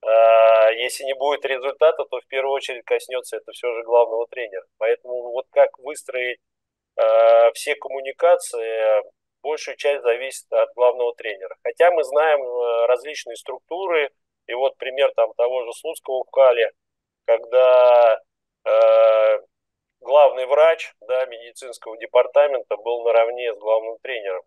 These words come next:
То есть главный тренер не мог, э,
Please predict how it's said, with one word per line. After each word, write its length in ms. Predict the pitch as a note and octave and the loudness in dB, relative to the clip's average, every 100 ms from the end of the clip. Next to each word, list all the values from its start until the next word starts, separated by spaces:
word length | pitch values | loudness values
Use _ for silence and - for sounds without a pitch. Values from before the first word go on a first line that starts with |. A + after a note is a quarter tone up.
| _ | _
То 80 | G#2 | -18
есть 180 | G2 - | -18 -6
главный 320 | A2+ A#2+ A#2+ | 0 0 0
тренер 560 | - C#3 C3+ A#2+ A2 A2 A#2 | -8 -8 -6 -4 -4 -8 -14
не 100 | A#2+ | -4
мог, 340 | C#3 C#3+ _ _ _ _ _ A2+ | -2 -2 _ _ _ _ _ 0
э, 260 | A2+ A2+ | 2 4